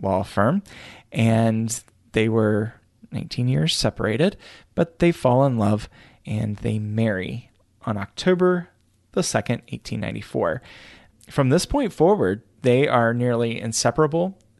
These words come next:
They are very much a happy couple.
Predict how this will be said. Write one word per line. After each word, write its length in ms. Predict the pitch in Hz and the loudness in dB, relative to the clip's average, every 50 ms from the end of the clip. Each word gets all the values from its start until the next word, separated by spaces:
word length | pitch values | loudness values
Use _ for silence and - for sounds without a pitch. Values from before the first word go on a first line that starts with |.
| _ _ | _ _
They 400 | - 120 113 113 113 113 113 - - - | -4 -2 -2 -2 -2 -4 -6 -8 -8 -8
are 400 | 113 107 107 107 107 110 107 - _ _ _ _ - - - - _ - _ _ | -6 -6 -4 -6 -6 -6 -8 -12 _ _ _ _ -20 -20 -20 -20 _ -20 _ _
very 240 | - 117 117 127 131 | -6 -4 -4 -4 -4
much 480 | 131 131 135 - - - - - - _ _ _ | -4 -6 -6 -6 -6 -6 -6 -6 -10 _ _ _
a 80 | - 113 | -6 -4
happy 300 | 110 110 110 113 - 135 | -2 -2 -2 -2 -2 -4
couple. 460 | - - 143 - - - 101 - 117 | -4 -4 -6 -6 -6 -8 -10 -10 -12